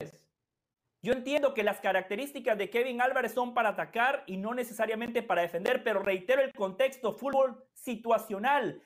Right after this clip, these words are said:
Minuto noventa y siete, estás ganando dos a uno, partido de eliminación directa.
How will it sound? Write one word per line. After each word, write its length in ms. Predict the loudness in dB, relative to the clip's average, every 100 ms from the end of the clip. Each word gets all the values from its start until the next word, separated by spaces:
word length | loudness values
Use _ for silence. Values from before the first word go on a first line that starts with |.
| _
Minuto 420 | -4 -2 0 2
noventa 380 | 4 4 2 2
y 80 | 2
siete, 300 | 2 -2 -2
estás 200 | 0 0
ganando 460 | 2 2 4 4 6
dos 240 | 4 4
a 60 | 2
uno, 320 | 2 2 2
partido 280 | 0 -2 2
de 80 | 2
eliminación 440 | 2 -4 -2 -4
directa. 540 | 0 0 2 0 -2